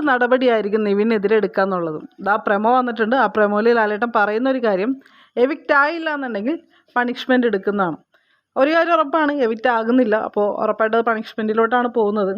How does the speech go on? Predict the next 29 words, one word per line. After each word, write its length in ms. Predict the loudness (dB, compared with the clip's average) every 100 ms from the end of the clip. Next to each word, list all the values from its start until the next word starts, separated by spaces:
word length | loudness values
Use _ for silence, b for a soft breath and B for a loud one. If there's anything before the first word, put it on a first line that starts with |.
| -8 _ -6 -2
അങ്ങനെയെങ്കിൽ 500 | 2 4 2 0 -2 -2
സോഷ്യൽ 280 | 0 0 -2
മീഡിയ 200 | 0 0
എല്ലാം 160 | 0 0
ചർച്ച 200 | -2 -2 -2
ചെയ്യുന്നത് 280 | 0 0 0 B B B 0
നിവിന് 300 | 2 2 0 -2 -2
പണപ്പെട്ടി 520 | -2 -2 -2 -2 0 -2
നിഷേധിക്കുക 580 | -2 0 0 0 -2 -2
എന്നുള്ളതാണ്. 440 | -2 -4 -4 -6 -12 _ b b b b
അങ്ങനെ 160 | 0 2
വെച്ച് 160 | 2 2
നോക്കുമ്പോൾ 340 | 2 2 0 0
അത് 80 | -2
വലിയൊരു 300 | -4 -4 -4 -2
പണിഷ്മെന്റ് 480 | 0 0 0 0 2
തന്നെയാണ്. 400 | 0 0 -2 -2 0
കാരണം 260 | 0 0 0
എന്താ 100 | -2
വെച്ചിട്ടുണ്ടെങ്കിൽ 400 | 0 0 0 -2 -6 b b -4
അവിടെ 180 | -2 2 2
നിൽക്കുന്നതിൽ 520 | 0 -2 0 2 2 2
പണപ്പെട്ടി 400 | 0 0 -2 -2 0
എടുക്കാൻ 260 | 0 0 -2
ചാൻസ് 380 | 0 0 -2 -4 -2
കൂടുതലുള്ള 420 | 2 2 2 2 2 2
മൂന്ന് 280 | 4 4 2
പേരാണ്. 280 | 0 0 -2 0
ഒന്ന് 160 | 0